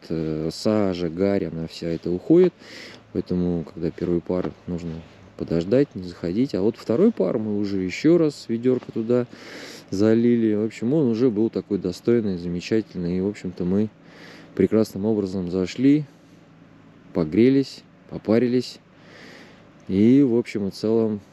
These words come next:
очень довольны этим мероприятием. Всё получилось, ребятушки. Всё хорошо, всё замечательно.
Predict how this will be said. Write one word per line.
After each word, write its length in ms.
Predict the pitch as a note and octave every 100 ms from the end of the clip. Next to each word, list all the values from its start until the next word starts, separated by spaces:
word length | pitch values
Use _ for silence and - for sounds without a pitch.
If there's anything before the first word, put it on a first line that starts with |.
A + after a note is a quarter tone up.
| -
очень 600 | F#2 A#2 B2 - G#2+ G2
довольны 960 | D2+ F2 F#2+ D#2 D2+ D#2+ E2+ D#2+ D2+ D2+
этим 240 | D2+ D2+
мероприятием. 640 | D#2 - D#2+ D#2+ - - - - - - - - - - - - - - - -
Всё 340 | - G3+ B3 A#3 - -
получилось, 840 | E3 F#3 F3+ - D3 D3 A#2 -
ребятушки. 560 | G#2+ G2+ G2+ G2 - F#2+ - -
Всё 260 | - - F3
хорошо, 560 | - B2 A#2+ - G#2+ F2+
всё 260 | - A#2
замечательно. 840 | A2+ A2+ A2 - F2+ E2+ D#2 D2